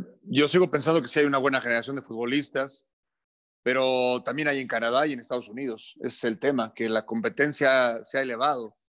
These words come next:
que esa rivalidad que antes no existía, pues hoy existe y más fuerte que nunca. Estás hablando de jugadores canadienses que participan en Europa, uno de ellos en el mejor equipo del mundo, o uno de los mejores equipos del mundo, como es el Bayern Múnich.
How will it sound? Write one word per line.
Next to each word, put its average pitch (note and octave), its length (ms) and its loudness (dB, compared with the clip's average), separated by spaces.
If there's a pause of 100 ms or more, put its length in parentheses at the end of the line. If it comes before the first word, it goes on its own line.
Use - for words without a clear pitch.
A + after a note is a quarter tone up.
(500)
que B2+ 360 -2
esa E3 200 -2
rivalidad D3 680 -2
que C#3+ 100 -10
antes C#3+ 300 -8
no D3+ 100 -12
existía, D3+ 720 -6
pues A2 180 -16
hoy C#3 140 -6
existe C#3+ 560 -8
y B2 80 -14
más C3 260 -2
fuerte C3+ 240 -4
que G#3+ 140 -14
nunca. F3 440 -4 (400)
Estás C3 220 -6
hablando F3 320 2
de D#3+ 60 0
jugadores D3+ 440 0
canadienses D3 640 -4
que F3 120 -12
participan D#3+ 400 -2
en D#3 100 -2
Europa, E3+ 460 2
uno D#3+ 200 -2
de E3 100 0
ellos F3+ 200 -2
en C3+ 80 -14
el C3 80 -16
mejor D3 240 -6
equipo C#3 280 -8
del C3+ 100 -6
mundo, G#3 340 -4 (260)
o C#3 200 -2
uno D#3+ 160 -2
de C#3+ 60 -4
los C3 100 -4
mejores D3 320 -6
equipos D3 280 -8
del C3+ 120 -8
mundo, E3+ 240 -4
como C#3 160 -8
es C#3+ 100 -8
el C3+ 80 -6
Bayern C#3+ 260 0
Múnich. A3+ 380 -2